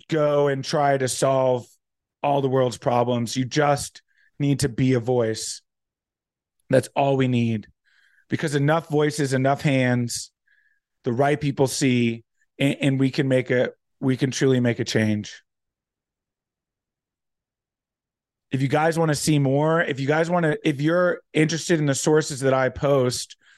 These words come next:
like I said, I believe that, that they're correct sources, and, and, and, uh, I'm spreading what I, what I believe to be the correct information about what's really happening. You can follow me on social media. All my social media is the same,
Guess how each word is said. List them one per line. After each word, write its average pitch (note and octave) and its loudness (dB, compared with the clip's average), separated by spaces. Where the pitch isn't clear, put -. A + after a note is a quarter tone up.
like C#3 2
I - 0
said, C3+ 2
I C#3 0
believe C3+ 0
that, C3+ -2
that B2+ -2
they're C3 2
correct C3 0
sources, C3 0
and, A#2 2
and, A#2+ -2
and, B2 2
uh, B2 2
I'm B2+ 0
spreading B2+ 0
what B2+ 4
I, C3 2
what C3 2
I C3+ 0
believe C3 0
to C3 -8
be C3+ 2
the B2+ -2
correct B2+ 0
information B2 0
about B2 2
what's A#2 -4
really B2 2
happening. A#2+ 0
You C#3 6
can D3+ -2
follow D#3 2
me D#3 0
on C#3+ 0
social D#3+ 0
media. C3+ 2
All C3 0
my C#3 0
social C#3+ -2
media C#3 2
is C3+ -2
the C#3+ -6
same, C3 0